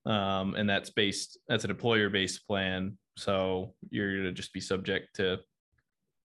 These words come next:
um, the nineteen thousand five hundred, um, with a few exceptions. Once again, another podcast, but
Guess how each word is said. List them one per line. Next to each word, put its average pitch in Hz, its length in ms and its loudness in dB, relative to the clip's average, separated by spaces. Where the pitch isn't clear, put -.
um, 98 400 -2
the 110 80 2
nineteen 95 420 0
thousand 95 440 2
five 101 240 0
hundred, 98 420 -2
um, 58 560 -2
with - 120 -14
a - 40 -12
few - 220 -2
exceptions. - 720 -4
Once - 200 -8
again, 95 160 0
another 71 180 -2
podcast, 95 600 0
but - 200 2